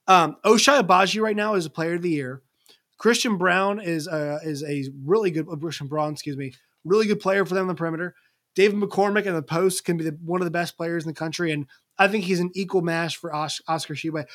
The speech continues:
I, I will say this. Not everybody can play for Bob Huggins, so I actually don't excuse him transferring from West Virginia. That's a tough place to play. You have to wanna run and run and run, and,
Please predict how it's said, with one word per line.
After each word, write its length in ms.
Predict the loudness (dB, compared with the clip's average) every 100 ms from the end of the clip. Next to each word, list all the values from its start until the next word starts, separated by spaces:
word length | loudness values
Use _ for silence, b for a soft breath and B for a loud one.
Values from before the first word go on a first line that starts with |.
| B B
I, 120 | -4 6
I 80 | 6
will 100 | 6
say 140 | 4
this. 240 | 2 0 -6 b b _ _ _ -4
Not 360 | 4 4 4 4
everybody 420 | 2 2 2 2
can 160 | 2 -2
play 160 | -2 -4
for 100 | -2
Bob 220 | -4 -4
Huggins, 420 | -8 -8 -10 -10 _
so 160 | -4 0
I 40 |
actually 220 | 0 0 0
don't 200 | 0 -2
excuse 560 | -6 -6 -2 -2 -4
him 160 | -6 -8
transferring 600 | -8 -8 -10 -10 -10 -10
from 140 | -10
West 180 | -12 -10
Virginia. 420 | -12 -8 -8 -8 -12 _ _ 0
That's 160 | 0
a 40 | 2
tough 220 | 0 0
place 200 | -2 -4
to 100 | -6
play. 420 | -8 -6 -6 -8 _ _ _ -2
You 160 | 0
have 100 | 2
to 80 | 2
wanna 240 | 2 4 4
run 460 | 6 6 6 2 -4
and 220 | -6 -4
run 400 | 2 2 2 -2 -6
and 260 | -8 -6
run, 380 | -2 -2 -2 -4 -6
and, 260 | -8 -8